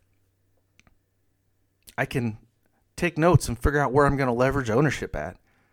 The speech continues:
And then start messing with the domination station. Mess with that optimizer and figure out that, okay,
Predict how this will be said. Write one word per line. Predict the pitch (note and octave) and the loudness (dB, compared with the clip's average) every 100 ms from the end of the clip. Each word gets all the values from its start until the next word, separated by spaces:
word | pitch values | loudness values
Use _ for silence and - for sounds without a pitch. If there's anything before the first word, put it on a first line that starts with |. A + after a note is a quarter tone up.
| _ _ _ _ _ _ _ _ | _ _ _ _ _ _ _ _
And | - D3+ | 2 4
then | D3+ | 4
start | - D3 | 2 4
messing | C#3 D#3+ E3 C#3+ | 6 4 2 -2
with | C#3+ | -2
the | C3+ | -4
domination | C3+ C#3 B2+ D#3+ - | -4 -4 -6 -6 -10
station. | G#2+ F#2 F2+ - F2+ | -10 -8 -10 -8 -2
Mess | C#3+ - | 0 0
with | - | -2
that | D#3 F2+ | -2 -2
optimizer | G#2+ - F#2+ F#2 F2 G2+ - _ _ _ _ _ _ | -4 -4 -8 -8 -10 -14 -18 _ _ _ _ _ _
and | A#2+ - | -10 -2
figure | C#3+ B2+ | -2 2
out | B2+ A#2+ - | 2 0 2
that, | A2 G2 _ _ _ _ _ _ _ _ _ _ _ _ _ - | 0 -2 _ _ _ _ _ _ _ _ _ _ _ _ _ -6
okay, | C3+ C3 C3 | -4 -2 -4